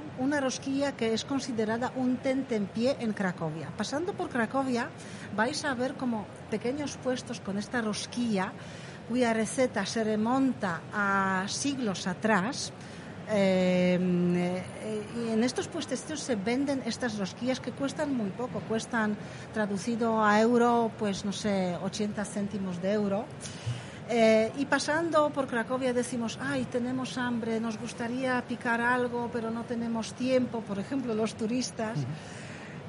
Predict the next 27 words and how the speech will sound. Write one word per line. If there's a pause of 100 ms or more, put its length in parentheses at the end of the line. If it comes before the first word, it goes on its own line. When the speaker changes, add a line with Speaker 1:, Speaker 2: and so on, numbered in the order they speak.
(240)
Speaker 1:
"Bueno,
voy
a
comprar
esta
rosquilla". (480)
Compran
la
rosquilla, (200)
eh,
mm,
eh, (200)
que
tiene
semillas
de
amapola
o (100)
comino
o
sal
gorda, (440)
con
lo
cual
podemos
elegir,